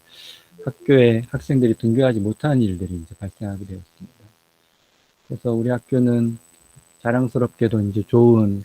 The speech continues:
강의실 환경들을 잘 갖추고 있고, 특히 이제 조별 활동이나 이제 컴퓨터, 어, 학습을 할 수 있는 그런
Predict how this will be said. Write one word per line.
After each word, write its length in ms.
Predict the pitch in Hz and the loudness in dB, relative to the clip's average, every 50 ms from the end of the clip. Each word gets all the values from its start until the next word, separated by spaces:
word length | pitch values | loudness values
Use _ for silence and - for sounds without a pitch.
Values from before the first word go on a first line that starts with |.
| - | -6
강의실 380 | - 110 110 113 101 117 107 107 | -4 -4 -4 -2 -4 -6 -6 -6
환경들을 580 | 135 139 139 143 135 131 117 110 101 95 92 95 | -6 -6 -4 -4 -4 -4 -4 -6 -8 -8 -8 -8
잘 120 | 95 92 95 | -10 -10 -10
갖추고 480 | - - 101 - _ _ 104 104 107 | -10 -12 -14 -14 _ _ -12 -8 -8
있고, 560 | 95 82 82 82 _ 98 90 92 104 117 113 113 110 | -8 -8 -12 _ _ -8 -8 -6 -6 -8 -8 -10 -14
특히 280 | _ 85 85 - 110 98 | _ _ _ -12 -10 -10
이제 360 | 90 90 85 92 95 92 92 95 - _ _ _ _ _ _ _ _ _ | -10 -12 -12 -12 -12 -12 -12 -14 -18 _ _ _ _ _ _ _ _ _
조별 320 | _ 107 104 110 104 104 | _ -4 -4 -2 -2 -2
활동이나 680 | 113 113 101 - - 123 113 107 104 95 95 95 95 | -4 -4 -6 -6 -4 -4 -2 -2 -2 -4 -4 -4 -4
이제 220 | 92 90 95 98 - | -6 -8 -10 -12 -12
컴퓨터, 680 | - 131 120 113 _ _ _ - 113 107 101 98 95 95 82 82 85 82 82 85 82 85 - | -12 -12 -12 -12 _ _ _ -10 -8 -8 -8 -10 -14 -16 _ _ _ _ _ _ _ _ -20
어, 220 | 101 95 95 98 _ | -20 -20 -20 -20 _
학습을 380 | 131 - - - 127 120 120 120 | -20 -20 -16 -16 -10 -10 -8 -6
할 120 | 123 127 - | -6 -8 -10
수 160 | - - 123 | -8 -6 -6
있는 320 | 113 107 104 98 98 98 | -6 -6 -6 -8 -10 -12
그런 360 | 98 95 95 95 90 92 90 | -12 -10 -10 -10 -12 -14 -16